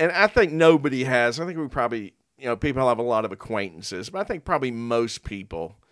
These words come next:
there's a smaller circle of what they would call their most intimate friendships. And some of 'em are probably bigger than ours.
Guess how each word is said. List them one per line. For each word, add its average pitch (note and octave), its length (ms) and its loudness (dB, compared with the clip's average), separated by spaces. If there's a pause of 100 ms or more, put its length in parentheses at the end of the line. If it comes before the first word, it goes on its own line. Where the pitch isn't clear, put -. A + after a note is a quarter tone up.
(480)
there's A#2 380 -4
a A#2+ 80 -6
smaller C3 560 0
circle G#2+ 500 -8
of F#2 100 -14
what F#2+ 160 -8
they A2+ 140 -2
would G#2 160 -8
call G2+ 220 -2
their G#2+ 180 -6
most F#2+ 340 -8
intimate G#2 500 -12
friendships. - 600 -14
And F3 120 -8
some A3+ 280 2
of D3 80 0
'em C#3 60 -4
are A#2 80 -4
probably A2 340 -2
bigger F#2+ 320 -8
than E2 160 -14
ours. - 360 -18